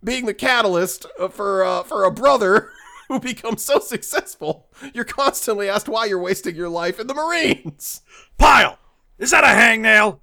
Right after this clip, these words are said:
Speaker 2: You know I hate anything more than a hangnail, which can lead to some sort of disease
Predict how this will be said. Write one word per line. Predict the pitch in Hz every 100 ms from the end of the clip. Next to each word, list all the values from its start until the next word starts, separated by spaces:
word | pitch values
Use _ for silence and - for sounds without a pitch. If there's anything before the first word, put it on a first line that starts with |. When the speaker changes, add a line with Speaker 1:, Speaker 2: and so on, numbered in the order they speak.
| _ _
Speaker 2:
You | 190 233
know | 226 226
I | 208
hate | 190 196 185
anything | 190 185 185 170
more | 202 190 175
than | 175
a | 170 147
hangnail, | 147 180 170 156 139 120 - -
which | 196 196
can | 214 185
lead | 233 214 160 - _
to | -
some | 175 247 208
sort | 185 202 190
of | 175
disease | 196 - 277 196 147